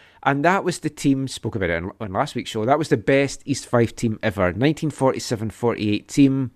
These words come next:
They won three trophies. Again, they were a second-tier team. They won the League Cup. They won the league that season.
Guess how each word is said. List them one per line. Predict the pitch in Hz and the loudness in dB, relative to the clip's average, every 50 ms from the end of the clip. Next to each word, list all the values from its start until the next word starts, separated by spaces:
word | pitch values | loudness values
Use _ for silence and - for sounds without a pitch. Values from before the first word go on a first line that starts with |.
| _ _ | _ _
They | _ 117 | _ -2
won | 117 127 123 113 | 0 0 0 0
three | - - - 131 117 | -2 -2 0 0 0
trophies. | - - - 156 160 156 - - 156 156 156 147 - - - - - - - - - | 0 0 2 4 4 4 4 4 4 4 4 2 0 -6 -10 -14 -20 -20 -20 -20 -6
Again, | - 123 117 - 135 131 131 127 | -4 -2 4 6 6 6 6 4
they | 127 | 2
were | 117 117 110 | 4 4 2
a | 107 | 2
second-tier | - - - 117 104 - 113 104 - - - 113 104 87 | 0 0 0 0 0 -2 -6 -8 -8 -6 -2 -2 -2 -2
team. | - _ - - 160 160 151 151 147 - - - - _ _ | -4 _ 0 2 2 2 2 0 -4 -6 -8 -14 -20 _ _
They | - 107 | -2 0
won | 107 95 90 | 0 0 0
the | 85 90 | 0 0
League | 92 113 143 135 - | 2 2 2 0 0
Cup. | - - 131 127 - - | 0 2 4 4 4 2
They | 113 101 | -2 -2
won | 95 90 82 | -2 -2 -2
the | 87 | -2
league | 87 107 117 110 | -2 -2 0 0
that | 117 107 107 - - | 0 2 0 0 -2
season. | - - 113 113 110 101 110 113 110 104 | -4 -2 0 0 0 2 0 0 0 -2